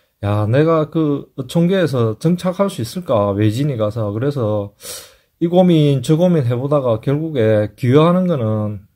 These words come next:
예, 포기를 했습니다. 양식장 매매 가격이 이백 미터 한 줄짜리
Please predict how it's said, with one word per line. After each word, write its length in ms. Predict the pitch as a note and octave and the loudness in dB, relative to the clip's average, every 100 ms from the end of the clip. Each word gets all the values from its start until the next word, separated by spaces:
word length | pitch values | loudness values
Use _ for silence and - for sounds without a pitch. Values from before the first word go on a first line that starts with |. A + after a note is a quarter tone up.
| _ _ B2+ | _ _ -4
예, 200 | A2+ G#2 | -4 -4
포기를 340 | - B2+ D#3+ | -6 -2 0
했습니다. 560 | F#3 F3+ B2+ G2+ G2 G#2+ _ _ _ - - _ _ _ _ _ _ _ _ _ _ _ _ | -2 -2 -6 -6 -8 -12 _ _ _ -20 -20 _ _ _ _ _ _ _ _ _ _ _ _
양식장 760 | C3+ E3 G#3+ - D3 - B2+ A#2+ | 2 4 2 -2 -6 0 2 4
매매 280 | D3+ G3+ C#3+ | 4 4 2
가격이 800 | G#2+ G#2 B2 A#2+ G#2+ G2+ G2 F#2 | 2 -2 -4 -4 -2 -2 -4 -8
이백 300 | A#2+ A#2+ E3+ | -4 2 4
미터 340 | G3 G3+ - D3 | 4 2 0 -6
한 240 | C3+ G#3+ | -2 0
줄짜리 600 | F#3+ B2+ A#2 G2 G2 F#2+ | 0 0 -2 -2 -4 -8